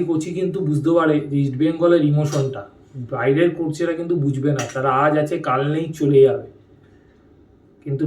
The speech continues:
বাঙালি বা ভারতীয় কোচ হলে তারা কিন্তু ইমোশনটা বুঝতে পারে, সমর্থকদের ইমোশনটা বুঝতে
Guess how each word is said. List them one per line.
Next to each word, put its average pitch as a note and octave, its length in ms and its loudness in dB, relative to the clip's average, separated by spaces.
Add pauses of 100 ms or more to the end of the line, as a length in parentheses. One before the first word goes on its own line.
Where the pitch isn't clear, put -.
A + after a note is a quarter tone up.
(100)
বাঙালি D#3 360 0
বা E3 60 2 (100)
ভারতীয় C#3 300 2 (100)
কোচ D#3 220 2
হলে F3+ 160 2 (680)
তারা D3 180 0
কিন্তু F#3+ 240 -2 (120)
ইমোশনটা E3 400 -2 (100)
বুঝতে D3+ 260 0
পারে, D#3 120 2 (120)
সমর্থকদের D3 600 0
ইমোশনটা D3 500 -2
বুঝতে C#3 240 0